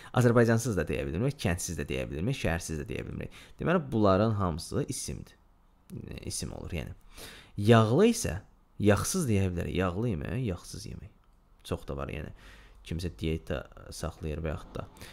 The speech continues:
pərhiz saxlayır. Hər hansı bir xəstəliklə əlaqədar yağsız yeməklər yeyə bilir. Və yağsız orada sifət olur. Ona görə də bizim cavabımız D variantı olacaq. Hansı toplu isimlər cəm şeitçisi qəbul etmir? Əm,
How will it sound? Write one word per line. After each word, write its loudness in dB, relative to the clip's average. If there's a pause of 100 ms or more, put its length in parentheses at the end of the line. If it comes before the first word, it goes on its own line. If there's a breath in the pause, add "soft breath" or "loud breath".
(140 loud breath)
pərhiz 0
saxlayır. -8 (540 soft breath)
Hər 0
hansı -2
bir -4
xəstəliklə -2
əlaqədar 0
yağsız -4
yeməklər -4
yeyə -6
bilir. -10 (200)
Və 0
yağsız 0
orada -2
sifət -10
olur. -14 (480 loud breath)
Ona 2
görə 4
də 2
bizim -2 (440 loud breath)
cavabımız -4
D 4
variantı -6
olacaq. -10 (800 loud breath)
Hansı 4
toplu 4
isimlər 4
cəm 4
şeitçisi -2
qəbul 4
etmir? 0
Əm, 0